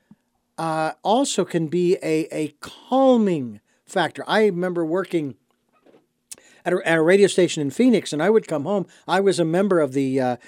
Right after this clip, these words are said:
classical music C D club, you know, Columbia. And I would come home and I'd put a disc on. Didn't matter what it was. I'd lay down on the couch. I'd usually fall asleep.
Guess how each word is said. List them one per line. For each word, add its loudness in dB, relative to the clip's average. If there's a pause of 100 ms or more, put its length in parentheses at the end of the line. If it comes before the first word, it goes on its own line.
classical 2
music 2
C -2
D 6
club, -4 (160)
you -4
know, -2
Columbia. -2 (880)
And 2
I 2
would 2
come -2
home 4
and -2
I'd -4
put -8
a -8
disc -2
on. 0
Didn't 6
matter 4
what -4
it -12
was. -4 (440)
I'd 4
lay 6
down 4
on -2
the -4
couch. 0
I'd 2
usually 0
fall -2
asleep. -10